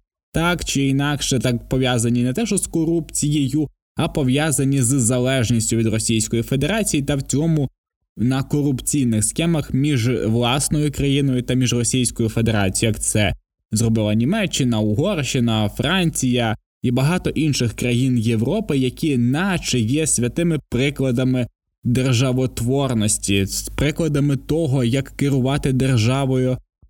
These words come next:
та як насправді боротися з корупцією. Проте Україна, як би не вважали українці, справді робить успіхи в боротьбі з корупцією.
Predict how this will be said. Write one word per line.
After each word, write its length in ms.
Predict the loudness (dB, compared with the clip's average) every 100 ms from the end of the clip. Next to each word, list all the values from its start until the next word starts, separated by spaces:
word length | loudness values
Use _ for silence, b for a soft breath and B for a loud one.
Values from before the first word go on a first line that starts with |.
| -4
та 80 | -2
як 480 | 0 0 -2 -4 -2
насправді 1080 | 0 2 2 0 -2 -2 0 0 0 0 0
боротися 720 | 2 2 0 0 0 0 0
з 80 | 0
корупцією. 880 | 0 0 0 -2 -2 0 2 0 -4 _ _ 0
Проте 280 | 0 0 0
Україна, 760 | -2 -2 -2 0 0 0 2
як 240 | 2 0 0
би 100 | 0
не 140 | 2
вважали 400 | 2 2 2 2
українці, 540 | 0 0 0 0 0 -2
справді 560 | 0 -2 0 0 0
робить 360 | 0 0 -2 -2
успіхи 580 | -2 0 -2 -4 0 0
в 320 | 0 0 0
боротьбі 600 | 0 0 0 -2 0 0
з 260 | 0 0
корупцією. 760 | 0 0 0 0 -2 0 0